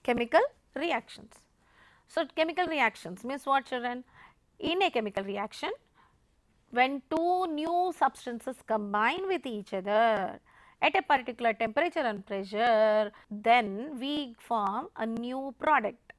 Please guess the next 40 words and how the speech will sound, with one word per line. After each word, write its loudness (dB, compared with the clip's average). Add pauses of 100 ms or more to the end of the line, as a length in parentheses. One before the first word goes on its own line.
(460)
So, -8
by 8
this -4
what 4
did -4
you -4
understand? -4 (440)
When 2
reactants, 4 (760)
the 6 (320)
new -2
substances, -2
when -4
they 0
are -2
combining -6
together, -2
we -6
get -2
a -8
completely -8
new -8
substance -12
which -10
are -6
called -4
as 4 (500)
products. 0 (600)
It -2
is 2
written 2
in -4
the 0
form -4
of -6
an -4
equation, -6
children. -4 (420)
In -2
this 0